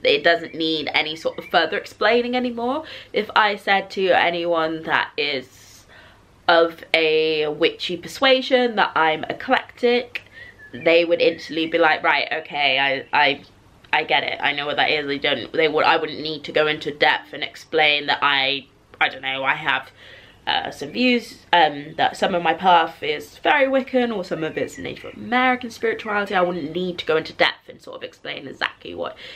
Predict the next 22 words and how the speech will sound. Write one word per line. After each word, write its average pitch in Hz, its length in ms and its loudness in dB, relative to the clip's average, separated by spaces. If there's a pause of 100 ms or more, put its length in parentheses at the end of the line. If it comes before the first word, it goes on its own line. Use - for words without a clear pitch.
(140)
each - 720 -2 (500)
portion 254 460 2
of 170 200 0
my 156 140 2
craft 175 560 0
is 151 380 0
to 170 180 -4
make 143 340 -2
up - 300 0
the 160 220 0
eclectic - 500 -4
whole, 285 420 4 (540)
as 175 880 -4 (920)
now 170 380 2
it's - 160 -4
sort - 240 2
of 165 100 -4
just 165 300 -4
a 160 60 0
given 156 480 2
that 151 240 2
you 143 560 -6